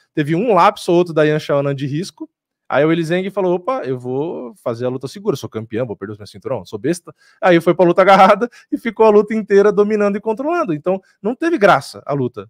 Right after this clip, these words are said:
Pra, pra, pra um U F C trezentos, não tô falando que a luta foi ruim, nem que as lutadoras são ruins,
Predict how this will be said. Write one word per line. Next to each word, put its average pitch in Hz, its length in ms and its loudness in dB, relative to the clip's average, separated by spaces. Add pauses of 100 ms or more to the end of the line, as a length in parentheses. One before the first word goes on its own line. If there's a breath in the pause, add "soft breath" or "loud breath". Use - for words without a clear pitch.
(120)
Pra, 110 260 -2 (180)
pra, 131 160 0
pra 156 200 -2
um 196 60 6
U 190 40 6
F 170 140 2
C 160 120 -2
trezentos, 127 880 -6
não 113 120 -12
tô 151 100 -12
falando 165 160 -8
que 160 60 -6
a - 20 -4
luta 156 160 -6
foi 143 140 -6
ruim, 120 160 -6
nem 151 120 -8
que 160 80 -10
as 156 120 -4
lutadoras 139 400 -8
são 170 100 -10
ruins, 160 420 -6